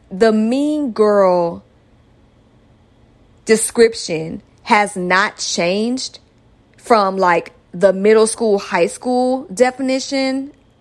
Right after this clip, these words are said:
up until the adults. So we still have the adults being the same way, childish, petty, shady, um,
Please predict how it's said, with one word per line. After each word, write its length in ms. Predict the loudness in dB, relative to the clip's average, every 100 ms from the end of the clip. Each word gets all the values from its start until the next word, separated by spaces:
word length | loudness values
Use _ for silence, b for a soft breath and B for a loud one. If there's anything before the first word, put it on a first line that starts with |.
| _
up 200 | 0 0
until 260 | -2 0 2
the 140 | 2
adults. 540 | 2 2 0 -2 -6 -16 B B -4
So 120 | 0
we 140 | 0
still 420 | -4 -2 2 2
have 600 | 2 -2 0 0 -2 -4
the 160 | -4 0
adults 600 | 0 2 4 4 2 -6 -10
being 640 | -6 -4 -4 -6 -8 -12 -16 -8
the 120 | -6
same 460 | -4 0 0 0 0
way, 380 | 0 -2 -4 -10 _ _ _
childish, 800 | -4 0 0 0 -4 -6 -6 -10 _
petty, 640 | -6 -2 0 -2 -8 -14 -16 -8
shady, 720 | -2 2 2 0 -4 -8 -12 b b b b -8
um, 600 | -4 -4 -4 -6 -10